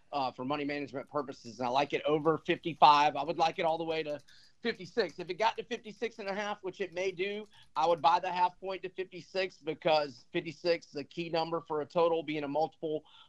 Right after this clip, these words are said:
of seven. Um, look, we've got two really bad, uh, defenses. Vandy, uh, gave up thirty-six points per game last year. Hawaii gave up thirty-four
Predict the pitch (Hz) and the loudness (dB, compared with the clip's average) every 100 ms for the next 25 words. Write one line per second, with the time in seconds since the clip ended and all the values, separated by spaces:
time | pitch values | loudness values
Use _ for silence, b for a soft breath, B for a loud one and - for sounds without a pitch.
0 | - 147 139 - - 170 170 175 165 b | -6 -4 -4 -8 2 4 4 0 -4 b
1 | b - 160 156 165 214 202 202 214 190 | b 4 4 4 2 0 0 -2 -4 -4
2 | - 240 202 214 185 180 185 190 185 - | -6 -4 -2 -2 0 0 0 -2 -4 -10
3 | _ _ - 165 160 147 135 185 180 175 | _ _ -6 -2 -2 -4 -10 -12 -4 -4
4 | 143 135 113 156 165 180 180 170 _ _ | -6 -16 -12 -6 -4 -4 -4 -8 _ _
5 | - 143 143 165 175 170 185 175 175 190 | -10 -8 -4 -4 -4 -2 -4 -4 -6 -8
6 | 160 - 180 165 - 151 165 170 165 156 | -8 -6 -6 -6 -8 -6 -4 -2 -4 -6
7 | - _ _ 131 160 175 170 160 147 123 | -10 _ _ 2 4 4 0 -8 -8 -8
8 | 127 160 170 147 170 160 - - 170 160 | 0 2 2 0 -2 -4 -6 -4 -4 -6
9 | - 165 165 160 | -8 -2 0 0